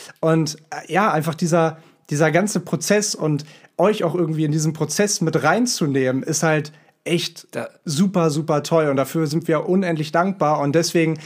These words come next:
Speaker 1: sind wir auch auf diese Idee gekommen, so einen Community-Abend irgendwie mal zu machen, weil
Speaker 2: Stimmt,
Speaker 1: mit-,
Speaker 2: ja, ja.
Speaker 1: ja, weil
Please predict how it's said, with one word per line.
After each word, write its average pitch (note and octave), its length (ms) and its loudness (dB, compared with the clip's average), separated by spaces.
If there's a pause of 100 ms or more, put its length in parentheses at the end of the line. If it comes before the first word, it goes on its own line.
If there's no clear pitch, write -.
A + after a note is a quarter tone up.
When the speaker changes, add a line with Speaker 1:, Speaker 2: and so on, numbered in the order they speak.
(120)
Speaker 1:
sind F3 180 2
wir F3 80 4
auch D3+ 60 2
auf D3 100 -4
diese D#3+ 220 0
Idee E3 240 4
gekommen, D#3 320 0
so C#3 80 -2
einen C#3+ 120 -2
Community-Abend D3 840 0
irgendwie C#3 240 -2
mal C3 220 0
zu - 120 -6
machen, D#3 300 0
weil D3 240 2 (280)
Speaker 2:
Stimmt, G3 320 0
Speaker 1:
mit-, E3+ 100 -2
Speaker 2:
ja, G#3 160 2
ja. D#3+ 80 4
Speaker 1:
ja, C#4 180 6 (140)
weil F#3 260 2